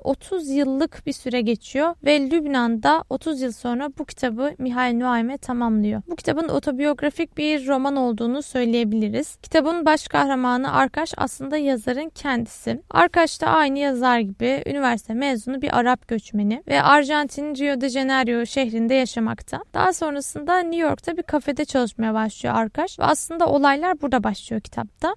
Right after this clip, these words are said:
Garip tavırlarıyla böyle dikkat çeken birisi, kimseyle konuşmuyor, sorulara çok kısa cevaplar veriyor ve kahvehanenin yanında küçük bir odada yaşıyor.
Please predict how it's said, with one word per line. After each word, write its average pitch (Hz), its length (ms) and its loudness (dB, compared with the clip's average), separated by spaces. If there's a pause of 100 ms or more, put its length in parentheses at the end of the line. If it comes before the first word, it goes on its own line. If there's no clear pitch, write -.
(100)
Garip 427 300 2
tavırlarıyla 330 600 -2
böyle 311 340 0
dikkat 359 320 -2
çeken 226 420 -2
birisi, 220 420 -6
kimseyle 330 460 -2
konuşmuyor, 233 840 -4
sorulara 285 540 -2
çok - 200 -16
kısa - 200 -10
cevaplar 240 560 -2
veriyor 214 500 -2
ve 330 100 2
kahvehanenin 320 640 2
yanında 302 260 -4
küçük - 340 -12
bir - 60 -2
odada 269 320 0
yaşıyor. 254 520 -4